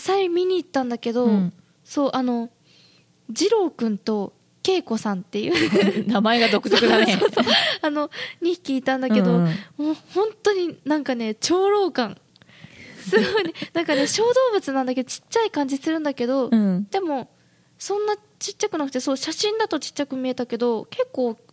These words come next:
Speaker 1: 大きかったのかな。うん。
Speaker 2: そうなんよ。
Speaker 1: で、すごいね、つぶらな瞳が、
Speaker 2: <laughs>
Speaker 1: すっごい可愛かった。
Speaker 2: 可愛かった？
Speaker 1: そう。でね、口がね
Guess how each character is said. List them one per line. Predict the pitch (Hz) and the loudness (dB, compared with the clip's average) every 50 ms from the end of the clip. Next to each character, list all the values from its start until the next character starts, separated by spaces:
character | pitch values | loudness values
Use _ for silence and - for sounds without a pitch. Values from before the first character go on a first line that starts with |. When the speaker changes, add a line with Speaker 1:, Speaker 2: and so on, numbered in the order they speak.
| _ - | _ -14
Speaker 1:
大 | 233 | -12
き | - - - | -12 -14 -14
か | - - 440 | -8 -6 -6
っ | 440 | -4
た | - 269 | -4 -4
の | 247 226 220 | -6 -6 -6
か | - 220 | -6 -6
な。 | 220 233 233 240 247 _ - - _ _ _ _ _ _ _ _ _ _ _ _ _ _ _ | -4 -4 -6 -6 -10 _ -20 -20 _ _ _ _ _ _ _ _ _ _ _ _ _ _ _
う | 254 254 | -4 -2
ん。 | 254 247 220 226 - _ _ | -2 -2 -2 -6 -10 _ _
Speaker 2:
そ | - - - - - 311 | -20 -20 -16 -10 -6 -2
う | 294 | 0
な | 233 214 | 2 2
ん | 190 175 | 2 2
よ。 | 175 170 151 - - | 2 0 0 0 0
Speaker 1:
で、 | 302 311 311 277 233 - - _ _ _ | 0 2 2 0 -2 -4 -10 _ _ _
す | - - - - 330 302 | -16 -10 -4 -2 0 0
ご | 277 302 302 | 2 2 2
い | 285 | 2
ね、 | 254 254 247 | 0 -2 -2
つ | - - - 285 | -4 -4 -2 0
ぶ | 262 294 320 | 2 2 2
ら | 320 330 | 2 2
な | 320 339 349 | 2 0 0
瞳 | 339 - - - 320 311 311 311 | -2 -2 -2 0 2 2 2 2
が、 | 302 294 294 294 285 202 196 - - - - - | 2 2 0 0 0 -4 -6 -8 -12 -18 -10 -8
Speaker 2:
<laughs> | - - - - - | -8 -8 -8 -12 -20
Speaker 1:
す | - - - 349 381 | -18 -6 0 2 2
っ | 370 330 381 339 | 2 2 -2 -2
ご | - 339 339 339 | 0 0 2 2
い | 330 | 2
可 | - 311 302 | 2 2 2
愛 | 302 302 302 294 | 2 2 0 0
か | 302 294 285 | 0 -2 -2
っ | 277 - _ | -2 -2 _
た。 | - 247 240 226 - _ _ _ _ | -2 -2 -2 -4 -6 _ _ _ _
Speaker 2:
可 | - - 175 | -2 0 0
愛 | 170 170 | 0 0
か | 165 | -2
っ | 147 - | -6 -4
た？ | - - 165 180 | -4 -4 -2 0
Speaker 1:
そ | 208 311 302 285 262 | 0 0 0 0 -2
う。 | 247 | 0
で | - 320 302 | 0 0 0
ね、 | 302 311 294 | 0 0 -2
口 | - - - - - 392 | -6 -12 -8 -4 -2 0
が | 381 381 370 | 0 0 0
ね | 349 359 359 359 392 | 0 0 0 -2 -4